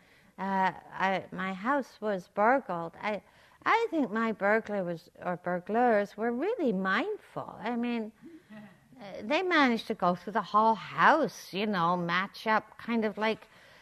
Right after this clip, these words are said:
receipts with objects and take them all away. You know, uh, I mean, they seem to be pretty actually mindful. You know, you see a shoplifter actually needs to be pretty mindful, don't they? Otherwise, gonna get busted, you know.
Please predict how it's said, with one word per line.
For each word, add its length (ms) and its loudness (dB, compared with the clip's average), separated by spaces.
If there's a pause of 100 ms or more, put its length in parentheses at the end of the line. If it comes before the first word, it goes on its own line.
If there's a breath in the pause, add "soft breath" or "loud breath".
(160 loud breath)
receipts 1000 0
with 180 2
objects 880 2
and 400 0
take 280 0
them 140 4
all 200 10
away. 440 8
You 300 0
know, 120 4
uh, 380 2 (380 loud breath)
I 100 8
mean, 180 4
they 120 2
seem 240 0
to 100 0
be 180 2
pretty 420 2 (200)
actually 580 -2
mindful. 800 2
You 140 2
know, 220 4 (300 loud breath)
you 140 2
see 240 -2
a 60 0
shoplifter 1120 0
actually 340 -6
needs 260 -2
to 60 -20
be 100 -12
pretty 220 -4
mindful, 500 -4
don't 180 -10
they? 180 -20 (380)
Otherwise, 220 -6
gonna 160 -4
get 200 -6
busted, 540 -6
you 120 -12
know. 220 -4